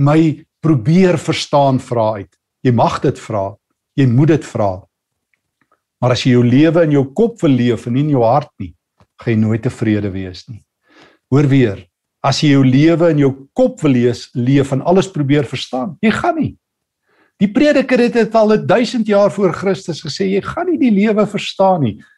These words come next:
maar jy kan God verstaan. Dis nie waar dat God ewig onbegryplik is, soos wat ek in die kerk gesing het in my kinderdae nie. O, sy dade kan ek nie deurvors nie. Maar ek weet genoeg van God deur sy woord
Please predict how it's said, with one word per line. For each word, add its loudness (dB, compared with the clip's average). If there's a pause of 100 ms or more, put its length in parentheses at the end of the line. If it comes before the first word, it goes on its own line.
(120)
maar 0
jy -8
kan -2
God -4
verstaan. -6 (800)
Dis 0
nie 4
waar 2
dat 0
God -2
ewig 2
onbegryplik -2
is, -14 (360)
soos -2
wat -2
ek -6
in 2
die -12
kerk -2
gesing -4
het -2
in -2
my -4
kinderdae -6
nie. -16 (380)
O, 0
sy -6 (140)
dade -4
kan -6
ek -14
nie -4
deurvors -10
nie. -16 (800)
Maar -2
ek -8
weet 2
genoeg 2
van 0
God -2 (100)
deur 2
sy 0 (160)
woord 2